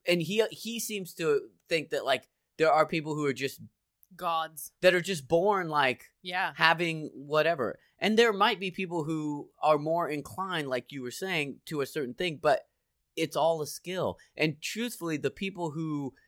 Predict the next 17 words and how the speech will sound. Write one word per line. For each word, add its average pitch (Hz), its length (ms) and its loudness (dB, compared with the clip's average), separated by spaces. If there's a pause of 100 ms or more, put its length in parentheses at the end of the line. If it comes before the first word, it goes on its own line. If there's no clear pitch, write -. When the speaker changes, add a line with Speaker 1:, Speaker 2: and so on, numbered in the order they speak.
(420)
Speaker 1:
you 151 340 -8
see 180 380 -6
who 143 140 2
are 123 120 6
really 127 320 0
awesome 151 440 4
at 123 180 0
a 104 100 -6
thing 117 340 -4 (960)
typically 165 520 -4
have 156 180 -4
been 151 180 -4
doing 196 340 -6
it - 120 -8
since 156 260 -10
they 175 140 -4
were 165 260 -4